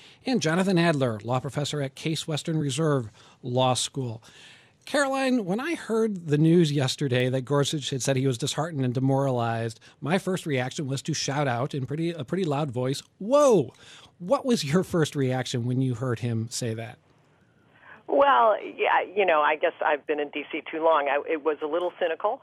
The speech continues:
Speaker 2: um, I, I must say, uh, to think that, that perhaps he was, uh, that there was an effort to, uh, distance himself a little bit from Trump and the attacks on judges in order to ensure that his confirmation, uh, battle would go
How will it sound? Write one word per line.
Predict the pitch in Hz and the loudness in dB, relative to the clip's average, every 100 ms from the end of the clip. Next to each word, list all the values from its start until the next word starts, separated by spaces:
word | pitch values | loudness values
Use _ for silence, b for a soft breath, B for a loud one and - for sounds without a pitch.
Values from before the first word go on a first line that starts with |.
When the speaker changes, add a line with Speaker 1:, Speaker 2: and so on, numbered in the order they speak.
| - | -6
Speaker 2:
um, | 170 156 151 - | -2 0 -2 -2
I, | 139 143 139 - | 0 2 0 0
I | 143 | -4
must | 143 147 - | -4 -6 -4
say, | 143 139 170 - | -2 -2 -4 -2
uh, | 147 135 135 - | 0 0 -2 -6
to | 160 | -10
think | - 143 131 | -6 -8 -4
that, | 160 131 _ _ _ | -6 -6 _ _ _
that | 139 - | -4 -2
perhaps | 156 147 139 - | -4 -2 -4 -4
he | - | -16
was, | 139 143 - B B B B B - | -10 -12 -12 B B B B B 0
uh, | 151 139 135 123 123 143 | 4 4 4 0 -6 -6
that | 147 | -2
there | 156 | 0
was | 143 139 | 0 -2
an | 147 | -4
effort | 139 - 151 - | -4 -4 -8 -6
to, | 170 143 135 123 | -6 -4 -6 -2
uh, | 135 123 123 117 - | 0 2 0 -2 -6
distance | 180 175 190 170 | -4 -2 -4 -4
himself | 180 - 170 160 | -8 0 2 2
a | 156 | -2
little | 160 190 | -4 -4
bit | 185 170 - | -4 -6 -6
from | 160 | -8
Trump | - 175 160 | -2 0 0
and | 160 | -2
the | 139 | -6
attacks | 135 - 147 143 | -6 0 0 0
on | 147 143 | -4 -4
judges | 143 139 139 135 | -4 -4 -8 -8
in | 127 | -4
order | 139 135 135 - | 0 0 -2 -6
to | 131 | -8
ensure | 135 - 120 131 | -6 -6 -4 -4
that | 123 - B B B - | -4 -6 B B B -12
his | 175 | -2
confirmation, | - 175 190 196 240 208 147 147 B B B _ _ | 0 2 2 2 0 -2 -8 -12 B B B _ _
uh, | - 151 143 | 2 4 2
battle | 156 147 135 127 | 2 0 0 -2
would | 143 135 | -6 0
go | 156 135 131 | 2 2 0